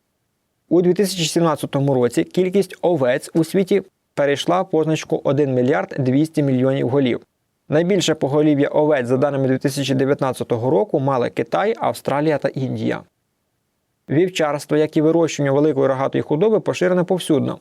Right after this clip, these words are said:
окрім Антарктиди, хоча найбільш популярне в Європі, Західній Азії, Австралії та Новій Зеландії. Загальна кількість курей у господарстві різних країн перевищила дев'ятнадцять мільярдів голів.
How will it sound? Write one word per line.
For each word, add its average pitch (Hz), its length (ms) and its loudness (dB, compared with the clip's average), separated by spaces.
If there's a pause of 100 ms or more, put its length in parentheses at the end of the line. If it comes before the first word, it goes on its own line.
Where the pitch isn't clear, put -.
окрім 170 380 0
Антарктиди, 151 580 -2 (140)
хоча 185 260 -2
найбільш 147 360 0
популярне 151 520 0
в 127 40 0
Європі, 127 560 0 (340)
Західній 131 540 -2
Азії, 196 440 2
Австралії 147 520 0
та 135 120 -2
Новій 127 220 0
Зеландії. 131 580 -2 (1080)
Загальна 175 460 0
кількість 165 480 0 (140)
курей 165 480 2
у 147 80 -2
господарстві 143 680 0
різних 139 300 2
країн 180 300 0
перевищила 147 560 0
дев'ятнадцять 135 600 -2
мільярдів 135 560 0
голів. 131 340 0